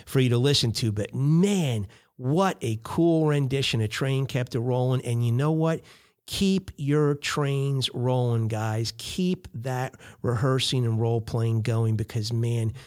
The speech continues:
you will just get better at what you do. Your words will f-, roll off the tongue easier. You just sound better. You sound more convincing, and people will respond better, I believe. So, at any rate,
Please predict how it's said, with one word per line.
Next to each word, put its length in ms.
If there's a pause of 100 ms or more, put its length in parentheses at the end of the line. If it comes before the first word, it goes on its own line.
(140)
you 200
will 120
just 320
get 340
better 380
at 160
what 200
you 120
do. 420
Your 220
words 600
will 100
f-, 220
roll 460
off 140
the 100
tongue 400
easier. 560 (320)
You 140
just 300
sound 380
better. 240
You 140
sound 300
more 160
convincing, 760 (340)
and 280
people 460
will 220
respond 640
better, 340
I 160
believe. 420
So, 200
at 20
any 140
rate, 280